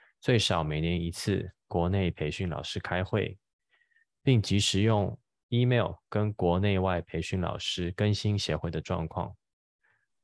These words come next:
想透过对话了解每位培训老师们对协会教师，对协会教师协会的合作想法，也让培训老师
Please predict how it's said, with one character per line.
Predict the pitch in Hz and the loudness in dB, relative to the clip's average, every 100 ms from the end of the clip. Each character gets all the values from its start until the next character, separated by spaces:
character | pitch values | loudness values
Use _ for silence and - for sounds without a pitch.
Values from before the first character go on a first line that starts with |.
| _ _ _ _ - | _ _ _ _ -4
想 | - 92 | -2 0
透 | 139 139 | 2 2
过 | 120 117 | 2 0
对 | 127 110 | 2 0
话 | 98 98 | 2 -2
了 | 85 85 | 0 -2
解 | 87 87 85 - _ _ | -4 -6 -10 -18 _ _
每 | - 85 | -4 -2
位 | 87 107 | 0 0
培 | - 82 | 0 -4
训 | 101 | -2
老 | 87 80 | -2 -4
师 | - 90 | -4 -4
们 | 85 78 - _ _ _ _ _ _ _ - | -2 -4 -8 _ _ _ _ _ _ _ -2
对 | 110 92 82 | 2 2 0
协 | - - 82 | -2 -2 -2
会 | 85 117 101 - - _ _ _ _ _ _ _ - | 0 0 0 -2 -10 _ _ _ _ _ _ _ -2
教 | 139 110 | 2 2
师， | 90 - 104 - _ _ - | 0 -6 -14 -20 _ _ 0
对 | 127 | 2
协 | 107 - 95 | 2 2 -2
会 | 98 120 95 | 0 0 0
教 | - 117 | 0 0
师 | 95 104 | 0 -4
协 | - 80 | -4 -4
会 | 101 92 | -2 -2
的 | 78 | -2
合 | 78 80 | -4 -6
作 | 80 104 | -4 -4
想 | 87 - 76 | -4 -6 -8
法， | - - - _ _ _ _ - | -6 -8 -8 _ _ _ _ -4
也 | 87 | 0
让 | 98 104 | 2 2
培 | 92 85 | 0 0
训 | 113 | 2
老 | 101 78 | 0 0
师 | - - 85 98 | -4 -6 -6 -8